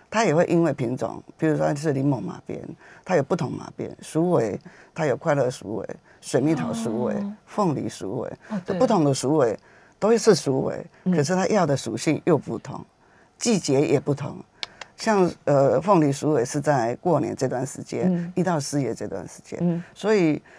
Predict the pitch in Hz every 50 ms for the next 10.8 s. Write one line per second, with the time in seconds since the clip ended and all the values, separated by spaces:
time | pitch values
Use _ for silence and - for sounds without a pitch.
0 | - - - _ - 143 139 131 135 143 143 220 214 220 214 160 - 127 - 175
1 | 170 165 156 156 - 127 131 120 104 - - - - - - - - _ - -
2 | - 139 135 131 127 123 123 127 - - _ _ _ _ _ - - - _ -
3 | 98 123 147 147 151 170 175 170 - - - 165 151 165 196 202 170 143 139 139
4 | - 95 107 123 135 135 107 - - - - 160 - - 294 285 294 262 233 196
5 | 147 117 - - 139 139 127 143 139 139 196 214 208 202 185 156 151 135 127 131
6 | - 180 147 147 151 131 117 117 123 - - - - - - - 175 175 165 151
7 | 156 - - - - - - 160 170 156 147 139 120 117 120 120 110 - - -
8 | 135 127 127 - 139 139 143 175 190 185 180 147 143 143 196 254 233 214 - 214
9 | 208 240 254 254 226 196 175 185 185 180 - - 190 185 180 170 - 156 151 151
10 | 139 131 123 127 - - 127 139 - 127 123 113 120 131 127